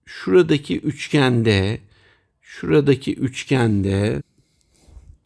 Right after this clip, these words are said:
şimdi A B D bir ikizkenar üçgen olduğu için şu B H yüksekliğini D'den başlayacak, başlamak üzere yazalım.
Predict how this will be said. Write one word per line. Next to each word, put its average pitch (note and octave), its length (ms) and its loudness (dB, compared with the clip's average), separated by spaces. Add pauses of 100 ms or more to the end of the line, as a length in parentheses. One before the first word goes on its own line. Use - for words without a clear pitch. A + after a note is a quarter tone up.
(920)
şimdi G3 840 -2 (800)
A D#3 320 2
B E3 40 4 (360)
D E3 280 4
bir D#3 160 -2
ikizkenar D3+ 540 -2
üçgen D3+ 320 -2
olduğu D#3 300 0
için F#3+ 340 0
şu A#2 420 -2
B B2+ 60 6 (380)
H G3 60 2
yüksekliğini A#2 1160 -2 (840)
D'den D#3+ 640 4
başlayacak, D3 1120 -2 (260)
başlamak C#3 540 2
üzere A#2 480 0
yazalım. E2 500 -4